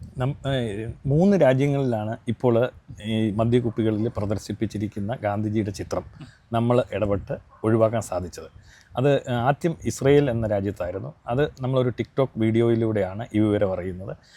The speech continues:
അത് നമ്മൾ, ആ, ഗവൺമെൻറ് തലത്തിൽ നീക്കി നമ്മുടെ, ഏ, കാര്യങ്ങൾ ഈ അവതരിപ്പിച്ചതിന് ശേഷം,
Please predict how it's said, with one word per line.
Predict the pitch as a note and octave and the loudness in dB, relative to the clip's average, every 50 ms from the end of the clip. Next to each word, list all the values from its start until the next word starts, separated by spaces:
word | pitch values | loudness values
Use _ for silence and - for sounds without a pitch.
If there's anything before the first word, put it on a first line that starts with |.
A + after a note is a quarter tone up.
| - - _ C3 | -20 -6 _ 2
അത് | C3+ E3 D#3+ | 4 4 4
നമ്മൾ, | C#3 C3+ C3 C3 C3+ | 4 2 0 0 0
ആ, | C3+ - - - A#2 A#2 A2+ A2 A2 A2 A2 G#2+ G#2+ | 0 -2 -4 -6 -4 -4 -2 -2 -2 -2 -2 -4 0
ഗവൺമെൻറ് | G#2+ A2+ A#2+ A#2+ B2+ C3 C3 C3 C3+ | 2 2 4 4 2 2 2 2 2
തലത്തിൽ | A#2+ A2 G#2 G#2 - - - A2 G2+ | 2 0 0 -2 -4 -4 -4 -4 -4
നീക്കി | F#2+ F#2+ F2+ - - _ - - - _ _ B2 | -4 -6 -8 -10 -14 _ -16 -16 -16 _ _ -6
നമ്മുടെ, | A#2 A#2 A#2 A2+ | -4 -2 -2 -2
ഏ, | A2 G#2 A2 A2+ A2 A2 G#2+ - - G#2 - A2 | -2 -2 -2 -2 -2 -2 -4 -6 -12 -8 -2 0
കാര്യങ്ങൾ | A2 A2 A#2 A2 A2+ A2+ A2 G#2+ - - A2 A2 - G#2 | 2 2 2 2 2 0 0 0 -2 -6 -14 -14 -14 -12
ഈ | G2+ G#2+ A2 G2+ G#2 - _ - | -10 -8 -8 -8 -10 -14 _ -2
അവതരിപ്പിച്ചതിന് | G#2 G#2 A2 A2 A2 G#2+ G2+ - G#2 - A2 A2 G#2+ G#2 | 2 2 4 4 2 2 0 -4 -6 -6 -6 -6 -6 -6
ശേഷം, | - - G2+ G2 - - C#3+ E3+ | -8 -8 -8 -8 -8 -8 -10 -10